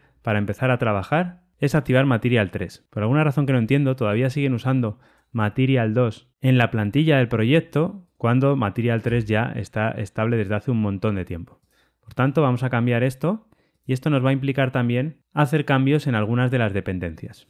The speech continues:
Así que nos vamos a la application y aquí, donde antes teníamos las dependencias de Material dos, tenemos que añadir las dependencias de Material tres.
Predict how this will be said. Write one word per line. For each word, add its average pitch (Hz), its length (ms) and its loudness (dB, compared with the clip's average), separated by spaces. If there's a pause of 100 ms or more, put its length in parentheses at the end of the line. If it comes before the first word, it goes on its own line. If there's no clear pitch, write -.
(160)
Así 127 320 0
que 98 220 -8
nos 107 220 -4
vamos 113 500 0 (240)
a 110 100 -4
la 120 60 2
application 165 800 -2 (880)
y 160 120 2
aquí, 160 500 -2 (120)
donde 110 260 -2
antes 113 240 -2
teníamos 120 580 -4 (300)
las 104 180 -2
dependencias 110 520 -2
de 95 80 -4
Material 127 420 0
dos, 175 280 0
tenemos 107 320 -4
que 120 80 -6
añadir 110 260 0
las 123 160 -2
dependencias 147 600 -2
de 139 220 0
Material 135 760 -2
tres. - 420 -8